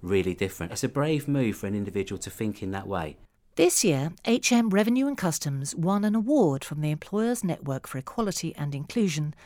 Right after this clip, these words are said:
Speaker 2: for the approach it had taken on age. Judy Greevy is Deputy Director for Engagement and Diversity for H M R C,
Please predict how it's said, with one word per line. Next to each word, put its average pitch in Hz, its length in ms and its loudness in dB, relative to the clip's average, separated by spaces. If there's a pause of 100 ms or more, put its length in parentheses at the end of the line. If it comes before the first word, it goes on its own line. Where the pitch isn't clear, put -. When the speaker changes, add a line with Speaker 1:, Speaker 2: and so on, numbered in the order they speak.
(280)
Speaker 2:
for - 140 -4
the 233 80 4
approach 294 460 4
it - 80 -4
had 302 140 0
taken 143 540 -2 (220)
on 233 260 0
age. 131 500 -4 (460)
Judy 311 280 4
Greevy 151 520 2
is 170 160 -2
Deputy 175 360 -4
Director 151 460 0
for - 140 -6
Engagement 143 540 -4
and 143 100 -4
Diversity 147 640 0
for 226 220 -2
H - 240 -2
M 127 80 -8
R 123 120 -8
C, 127 400 -8